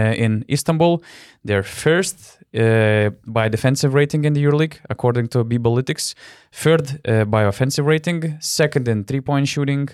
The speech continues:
percentage. Fourth in true shooting percentage. And third in assists. So, question to you, gentlemen. What do you think this five zero start, uh, for Fenerbahce? Is it nothing? Is it something? Or is it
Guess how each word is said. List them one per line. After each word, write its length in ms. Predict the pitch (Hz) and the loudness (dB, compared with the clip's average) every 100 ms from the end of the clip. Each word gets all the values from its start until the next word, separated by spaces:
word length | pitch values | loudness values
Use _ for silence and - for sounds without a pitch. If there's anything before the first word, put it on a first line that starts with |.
| 143 | -8
percentage. 500 | - 131 139 139 135 | -8 -2 -2 -2 -8
Fourth 420 | - - 143 139 113 | -12 -2 0 0 -2
in 100 | 104 | -4
true 240 | 135 131 _ _ _ | -4 -6 _ _ _
shooting 360 | - 143 143 | -8 -4 -2
percentage. 500 | 139 - 143 143 139 - - - - - | -4 -2 -2 -2 -6 -12 -20 -20 -20 -6
And 180 | 113 117 | -2 -2
third 440 | - 135 127 120 _ | 0 2 2 -2 _
in 100 | 113 | -4
assists. 380 | 110 - 117 95 | -2 0 -2 -2
So, 360 | - 120 113 - _ _ _ _ | -4 0 0 -2 _ _ _ _
question 380 | 151 151 139 117 | 0 2 0 -2
to 100 | 117 | -2
you, 120 | 110 | -4
gentlemen. 540 | 110 101 101 98 98 _ _ | -4 -6 -6 -8 -10 _ _
What 180 | 139 | -2
do 60 | 139 | 0
you 40 | |
think 380 | 131 - 123 110 - | -2 -2 -2 -2 -4
this 320 | 120 117 - - _ _ _ | -2 -2 -4 -10 _ _ _
five 320 | _ - 120 110 | _ -2 0 0
zero 300 | 117 113 104 | 0 0 0
start, 440 | - 123 101 98 _ _ - | -2 0 0 -2 _ _ -10
uh, 80 | - | -10
for 160 | - 110 | -4 -4
Fenerbahce? 580 | 117 107 101 95 - 113 | -2 -2 -2 -4 -6 -10
Is 140 | 110 | -10
it 120 | 104 | -10
nothing? 500 | - 120 147 165 156 - | -6 -4 -4 -6 -8 -10
Is 140 | 123 | -8
it 160 | 110 - | -8 -8
something? 560 | - 127 120 120 113 - | -4 -4 -2 -6 -6 -8
Or 120 | 107 | -8
is 100 | 101 | -6
it 200 | 104 - | -8 -12